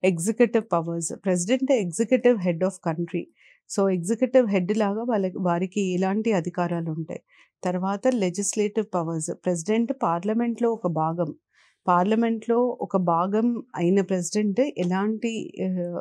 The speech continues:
అధికారాలు ఉంటాయి. దాని తర్వాత జ్యుడిషియల్ పవర్స్. ప్రెసిడెంట్‌కి, జ్యుడిషియరీకి సంబంధించిన కొన్ని పవర్స్ కూడా ఉంటాయి. అవి ఏంటి? దాని తర్వాత ప్రెసిడెంట్‌కి మిలిటరీ పవర్స్ ఉంటాయి.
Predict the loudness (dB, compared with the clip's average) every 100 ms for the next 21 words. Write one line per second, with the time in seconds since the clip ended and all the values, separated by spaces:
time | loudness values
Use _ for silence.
0 | -6 -6 -4 -4 -2 -2 0 -2 -2 -4
1 | -6 -14 _ _ -20 _ -2 -2 0 -2
2 | -2 -4 -2 -2 -2 -4 -2 0 0 -2
3 | -2 -4 -2 -4 -4 -6 -8 -16 _ _
4 | _ 0 0 2 2 2 -2 -4 -2 -4
5 | -6 -4 -2 -2 0 0 0 -2 0 0
6 | 0 0 0 -2 -4 -4 -2 -2 -2 -4
7 | -4 -6 -4 -2 -2 -2 -4 -6 -4 -6
8 | -8 -20 -20 _ -4 -2 0 0 2 0
9 | -4 -10 -12 -4 -2 0 -2 -4 -2 -2
10 | -2 -2 -4 _ _ _ -4 -2 -2 -2
11 | -2 -2 -2 2 2 2 2 0 0 -4
12 | -4 -4 -4 -6 -6 -8